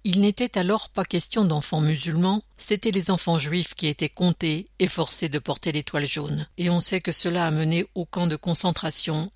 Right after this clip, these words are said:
et à la mort. Affirmer qu'il suffit d'un prénom pour déduire la religion, l'origine, la nationalité d'une personne et sa supposée dangerosité, puisque c'est de cela dont il s'agit, relève du racisme primaire.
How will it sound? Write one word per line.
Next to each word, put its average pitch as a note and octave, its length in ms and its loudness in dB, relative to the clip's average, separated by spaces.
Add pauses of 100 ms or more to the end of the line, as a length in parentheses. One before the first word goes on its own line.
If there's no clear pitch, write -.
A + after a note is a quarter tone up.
et D#3+ 140 -2
à D#3 60 -2
la F#3 120 -2
mort. D#3+ 460 -4 (500)
Affirmer G#3 520 2
qu'il F3 160 -6
suffit F3 340 -2
d'un D3+ 160 0
prénom F#3+ 400 2
pour D#3+ 180 -4
déduire C#3+ 320 -4
la C#3+ 100 -2
religion, D#3+ 600 0
l'origine, D3 520 0
la D3 120 0
nationalité D3+ 720 -2
d'une C#3 200 -4
personne D#3 600 -2
et D#3 80 -6
sa D3 180 -2
supposée F3 560 -2
dangerosité, D#3 880 -2 (140)
puisque - 320 0
c'est E3+ 200 0
de C#3+ 120 -4
cela D#3 340 -2
dont C#3 160 -4
il C#3 200 -6
s'agit, F3+ 500 -2 (140)
relève F#3 500 -2
du D3 120 -2
racisme D#3 500 -2
primaire. C#3+ 640 -4